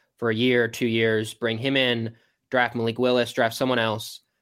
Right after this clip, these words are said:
uh, and then kind of fill out the roster with, at that point, you have a lot more cap space to work with. Fill it out with a couple,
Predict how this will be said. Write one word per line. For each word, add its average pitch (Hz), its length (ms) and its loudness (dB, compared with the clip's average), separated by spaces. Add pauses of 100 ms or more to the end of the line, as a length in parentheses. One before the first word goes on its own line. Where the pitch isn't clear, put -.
(180)
uh, 113 300 0
and 123 220 -2
then 143 480 2
kind 139 200 -4
of 131 80 -2
fill 143 200 2
out 143 160 2
the 143 60 2
roster 127 760 2
with, 120 420 -2 (380)
at 120 120 -4
that 180 180 0
point, 135 280 -4
you 127 120 -4
have 120 340 -4
a 120 60 -2
lot 131 200 0
more 117 160 -2
cap 110 220 -6
space - 520 -8
to 113 100 -8
work 127 240 0
with. 127 240 0 (380)
Fill 131 220 0
it 127 60 2
out 127 200 2
with 117 140 -6
a 113 40 -10
couple, 110 640 -4